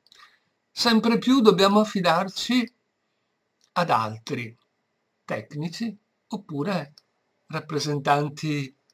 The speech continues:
del sistema, politici. Sempre più dobbiamo, siamo stirati tra una verità ufficiale che ci viene data da, dai rappresentanti di quel sistema che abbiamo,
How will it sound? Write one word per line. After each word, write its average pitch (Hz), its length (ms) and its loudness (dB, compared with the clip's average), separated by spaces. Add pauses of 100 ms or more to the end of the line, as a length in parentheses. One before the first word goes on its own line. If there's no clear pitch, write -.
(300)
del 127 160 -8
sistema, 135 840 -6
politici. 135 680 -2 (120)
Sempre 233 440 0
più 269 380 2
dobbiamo, 175 880 0
siamo 165 500 -2
stirati 190 1120 0 (340)
tra - 220 2
una 208 220 4
verità 185 340 0
ufficiale 139 760 -6
che 170 120 -10
ci 131 120 -14
viene 127 240 -8
data 127 540 -6 (400)
da, 135 480 -6
dai - 420 -2
rappresentanti 151 720 0
di 135 80 -4
quel 139 180 -4
sistema 160 500 -4
che 120 120 -12
abbiamo, 131 500 -4